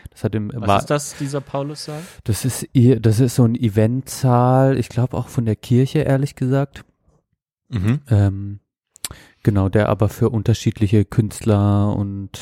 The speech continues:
Speaker 1: Geschichten genutzt wird. Ja. Passen tausend Leute rein.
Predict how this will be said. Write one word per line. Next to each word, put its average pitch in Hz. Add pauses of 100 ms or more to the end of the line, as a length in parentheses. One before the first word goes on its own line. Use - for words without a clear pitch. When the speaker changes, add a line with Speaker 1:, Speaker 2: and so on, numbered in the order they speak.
(540)
Speaker 1:
Geschichten 101 (100)
genutzt -
wird. - (140)
Ja. 101 (340)
Passen 127
tausend 143
Leute 135
rein. 98